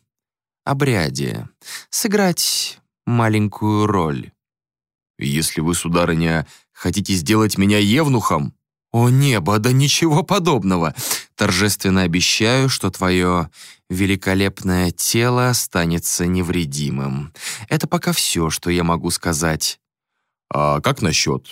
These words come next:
рассудка, навыков, способностей?» «Тоже не пострадают. Ну что, сударь?» Джориан еще немного попререкался, но так и не сумел добиться от Сахмет никаких подробностей.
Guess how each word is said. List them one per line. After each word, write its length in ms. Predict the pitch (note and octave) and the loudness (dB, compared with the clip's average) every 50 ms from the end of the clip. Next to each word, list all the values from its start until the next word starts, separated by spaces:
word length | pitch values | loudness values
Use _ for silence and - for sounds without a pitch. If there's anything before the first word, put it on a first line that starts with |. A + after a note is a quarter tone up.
| - _ - | -20 _ -6
рассудка, 920 | C#2+ D2 E2+ D#2+ - - A2 B2 B2 - - A2+ A2 A2 G#2 F#2 D#2+ - _ | -4 -2 -2 0 0 2 0 0 0 0 0 2 2 2 2 0 -2 -4 _
навыков, 840 | - - D#2+ F#2+ A2+ A#2+ A#2 A2+ G2+ - A2+ A2 G#2+ - - - _ _ _ _ | -4 -2 0 2 2 2 2 0 0 2 0 0 0 -4 -10 -14 _ _ _ _
способностей?» 1000 | - - - F3+ D3+ - A#2 A#2 A#2 A2+ A#2 A2+ - - - A2 G#2+ G2+ F#2+ - _ _ _ _ - _ _ _ _ _ _ _ | -10 -4 -2 0 0 2 2 2 4 4 2 2 0 0 2 2 2 2 0 -2 _ _ _ _ -20 _ _ _ _ _ _ _
«Тоже 320 | - - G3 D3+ G2+ F#2+ E2+ | -2 2 2 2 2 2 2
не 100 | F2 E2+ | 0 0
пострадают. 880 | - F#2 - - - F2 F#2 F2 F2+ F2 E2+ E2 E2 D#2+ - - - _ _ _ - - - | 0 -2 -4 -2 0 0 0 2 2 2 2 2 0 -2 -6 -12 -16 _ _ _ -20 -12 -4
Ну 100 | - A#3 | -2 0
что, 380 | A3 - - - E2 C#2+ C2 - _ _ _ _ _ _ _ | 0 0 0 -2 -2 -2 -2 -6 _ _ _ _ _ _ _
сударь?» 580 | - - - - D3 F#2+ E2+ D2 C#2+ - - _ _ _ _ _ _ _ _ _ _ _ _ _ - | -6 -4 -2 0 0 0 2 0 -2 -4 -8 _ _ _ _ _ _ _ _ _ _ _ _ _ -4
Джориан 540 | G2+ G2 G2+ B2 C3 B2+ A#2+ A#2+ A#2 A2+ A2 | -4 -2 2 2 2 4 4 4 4 4 4
еще 360 | A2+ A#2 A#2 A#2 - - C3 | 4 4 2 2 2 2 2
немного 520 | A#2 A2+ A2+ A2+ A#2 A2+ A2+ A2+ G2 G#2 G2+ | 2 4 4 4 4 4 4 4 2 2 0
попререкался, 1120 | - G#2 - - A2 G#2 G#2 F#2+ - C3 D3+ E3+ F3 - - F3+ F3+ F3+ F3 F3 D#3 - - | 0 0 0 0 2 2 0 0 0 0 2 2 2 0 2 2 4 4 4 2 0 -2 -2
но 140 | - A#2 A2 | 0 0 0
так 280 | F#2+ - F3 F3+ - - | 2 0 -2 -2 -2 -2
и 60 | - | 0
не 160 | E3 E3 E3 D#3+ | 2 2 4 2
сумел 400 | - - E3 D3+ C#3+ B2 G#2 G2 | 2 2 2 4 4 4 2 2
добиться 520 | F#2+ G#2 G2 F#2 G#2 G#2+ - - - G2 | 2 0 2 2 0 0 0 0 0 0
от 100 | F#2 - | 0 0
Сахмет 460 | - G2+ G2 - A2 A2+ C#3 D#3+ - D#3 | -2 -2 -2 0 0 2 2 2 0 0
никаких 460 | D#3 C#3+ C3+ A#2 G2+ - A2 G#2 - | 0 0 0 -2 0 -2 -2 -2 0
подробностей. 840 | - G#2 G2+ G#2+ G2+ F#2 E2+ D#2+ D2+ - - - - B1 A1 - | 0 0 2 2 2 2 0 0 -2 -2 -4 -4 -6 -8 -8 -10